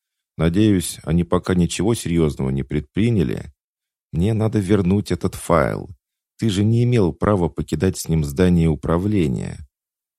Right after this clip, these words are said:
«Да, но поскольку я не мог больше оставаться в здании, то, выходит, не мог и прочитать его там. Согласна?»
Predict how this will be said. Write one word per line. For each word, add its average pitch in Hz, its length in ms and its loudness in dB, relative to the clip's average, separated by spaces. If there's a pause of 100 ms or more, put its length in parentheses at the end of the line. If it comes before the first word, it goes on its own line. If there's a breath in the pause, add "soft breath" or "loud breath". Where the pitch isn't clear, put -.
«Да, 73 300 0
но 60 260 -4
поскольку - 580 -4
я 76 180 0
не 78 120 -2
мог 80 240 0
больше 71 300 -2
оставаться 69 560 -4
в 64 80 -10
здании, 69 680 -2 (160)
то, - 140 -6
выходит, - 580 -4
не 82 120 0
мог 98 240 0
и 95 60 -2
прочитать - 600 -6
его 71 160 -2
там. 57 380 -6
Согласна?» 87 760 -4